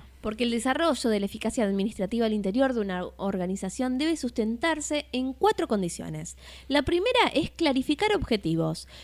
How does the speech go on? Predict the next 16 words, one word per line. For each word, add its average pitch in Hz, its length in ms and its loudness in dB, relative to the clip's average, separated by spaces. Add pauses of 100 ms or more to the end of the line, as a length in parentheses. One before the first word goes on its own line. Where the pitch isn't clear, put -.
(120)
mismo 311 400 2
que, 220 240 4
de 190 160 4
acuerdo 226 560 6
a 190 60 4
la 190 80 2
cultura 254 340 2
organizacional, 247 800 0
deben 294 260 0
ser 311 140 -4
realistas 294 800 0
y 294 140 0
rigurosos. 190 840 -2 (440)
Para 277 240 8
tal 415 180 6
fin, 403 220 8